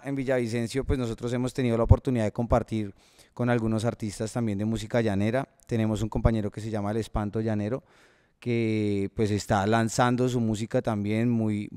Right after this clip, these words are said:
es, es muy bueno lo que él está haciendo, y estamos creando unas fusiones de, de utilizar letras de rap sobre bases de, de, de ritmo llanero, ¿sí? Entonces, eh, inclusive el hip hop,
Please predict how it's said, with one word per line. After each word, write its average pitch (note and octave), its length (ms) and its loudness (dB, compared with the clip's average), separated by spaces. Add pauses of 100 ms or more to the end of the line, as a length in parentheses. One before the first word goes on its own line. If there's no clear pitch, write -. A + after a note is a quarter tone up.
(120)
es, G#2 420 -4
es G#2 160 -4
muy A2 160 -2
bueno B2+ 300 0
lo B2+ 120 0
que B2+ 100 -2
él A#2 40 0
está A2+ 160 -2
haciendo, B2 340 0
y E3+ 280 -2 (420)
estamos A#2 540 0
creando A2+ 360 0
unas A#2 220 -2
fusiones A2 580 -2
de, A#2 300 0 (140)
de A#2 260 0
utilizar A2 580 0
letras B2+ 540 2
de B2 140 2
rap A#2+ 360 2 (300)
sobre A#2 460 2
bases G#2 540 0
de, G#2+ 300 -2
de, G#2 440 -2
de G2 340 -2
ritmo G2 380 -2
llanero, G#2+ 460 -2
¿sí? G#2 220 -8 (500)
Entonces, A#2 560 -2 (460)
eh, C3 320 0
inclusive B2 500 0
el B2+ 200 0
hip D#3+ 240 6
hop, E3+ 200 2